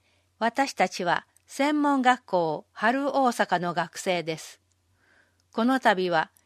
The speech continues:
八尾プレミアムお買い物キャンペーンの市政だよりの紙面作成のほか、キャンペーンサイトのビージーエム制作などをさせていただき、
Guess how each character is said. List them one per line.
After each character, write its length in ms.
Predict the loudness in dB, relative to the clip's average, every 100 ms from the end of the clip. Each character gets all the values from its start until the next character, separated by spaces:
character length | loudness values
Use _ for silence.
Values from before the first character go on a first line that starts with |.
| _ 0
八 240 | 4 4
尾 60 | 0
プ 200 | -4 0
レ 160 | 0
ミ 160 | 2 2
ア 80 | 4
ム 100 | 2
お 180 | 2 0
買 260 | 2 2
い 20 | 2
物 260 | 2 0
キ 140 | 2 2
ャ 100 | 2
ン 60 |
ペ 140 | 0 0 0
ー 60 |
ン 80 | -2
の 180 | -6 -8
市 200 | -4 -4
政 280 | 0 0 2
だ 140 | 2
よ 100 | 2
り 80 | 0
の 160 | -2 -2
紙 200 | -2 0
面 200 | 0 -2
作 300 | -2 -4 -2
成 180 | -2
の 140 | -2 -4
ほ 160 | -6
か、 240 | -4 -6 -8 _ _ _ _ _ _ _ _
キ 80 | 0
ャ 140 | 2
ン 80 | 2
ペ 100 | 0
ー 140 | 0
ン 40 | 0
サ 200 | 2 2
イ 80 | 2
ト 140 | -2
の 160 | -2 -2
ビ 200 | -2 -2
ー 60 |
ジ 100 | -2 0
ー 40 | 2
エ 100 | 2
ム 120 | 0
制 240 | 0 -2
作 260 | 2 0 0
な 160 | -2 0
ど 160 | -2
を 80 | -4
さ 160 | -6 -6
せ 140 | -4
て 160 | -4 -4
い 40 |
た 140 | -4
だ 160 | -4 -6
き、 240 | -8 -12